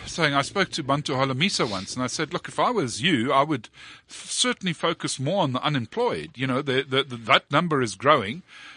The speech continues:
and I would make sure to say to the unemployed, 'We need to get you a job.' That's what we need to do." 'Cause that, he, he, so, and, and, and, and, and then people agree with that, you know, and then I say, "And then we've got all these shareholders." And they said, "But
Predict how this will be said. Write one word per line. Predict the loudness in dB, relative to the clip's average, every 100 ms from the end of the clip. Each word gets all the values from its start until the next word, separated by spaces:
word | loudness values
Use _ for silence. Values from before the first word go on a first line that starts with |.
| 0 4
and | 6
I | 4
would | 4 2
make | 0 0
sure | 0 2 2 2
to | 0 -2
say | -2 -2
to | -2
the | -2
unemployed, | 0 -2 0 0 0
'We | 0
need | 2 0
to | -2
get | -2 -2 -2
you | -6
a |
job.' | 0 2 2 -2 _ _ -20 -20 -20 _
That's | 0 2 0
what | -4
we | -2
need | 0 0
to | -4
do." | -6 -4 -4
'Cause | -4 0
that, | 2 0
he, | -2 -8 -8 -8
he, | -8 -8 -8
so, | -6 -6 -8 -20 -20 -16 0
and, | 2 2
and, | 0 0
and, | -2 -4
and, | -4 -6 -4 -2
and | 0 0
then | 0
people | -2 -6 -2
agree | -2 0 0
with | 0 -2
that, | -6 -10
you | -4
know, | -2 -2
and | -2 -2
then | 0
I | 0
say, | 0 2 2 0 0
"And | 0
then | 2 0
we've | -2
got | -2 -4
all | -4
these | -2 0
shareholders." | 2 2 0 -2 -6 -8
And |
they | -8
said, | -8
"But | -14